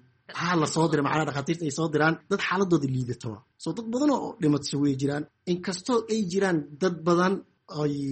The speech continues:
aan arkay laba case oo aad uga naxay oo Soomaaliya ka yimid, oo macnaha khaladaad haddii la dhihi lahaa, matalan, qofka markuu soo baxayo,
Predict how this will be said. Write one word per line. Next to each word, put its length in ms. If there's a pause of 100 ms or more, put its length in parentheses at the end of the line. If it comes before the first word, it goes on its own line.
(140)
aan 220
arkay 400 (180)
laba 240
case 320
oo 80
aad 240
uga 240
naxay 400
oo 180
Soomaaliya 500
ka 120
yimid, 260 (200)
oo 260
macnaha 400 (420)
khaladaad 640 (340)
haddii 440
la 120
dhihi 240
lahaa, 160
matalan, 340 (100)
qofka 340
markuu 260
soo 280
baxayo, 360